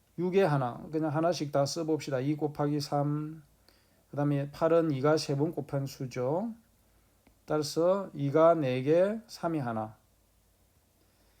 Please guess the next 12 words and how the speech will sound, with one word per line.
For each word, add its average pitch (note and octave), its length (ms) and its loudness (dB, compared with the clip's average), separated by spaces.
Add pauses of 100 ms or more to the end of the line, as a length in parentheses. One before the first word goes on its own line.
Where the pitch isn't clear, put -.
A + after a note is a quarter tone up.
(500)
어, C3+ 240 -6
이런 G3 480 2
수를 F3+ 340 0
자꾸 E3 440 -2
이제 D3+ 320 2
문제를 D3+ 500 0
풀다 G3+ 340 2
보면 D#3 480 0
사십팔은 E3+ 520 -4
십육 G3+ 400 -4
곱하기 E3+ 380 -6
삼으로 E3 640 0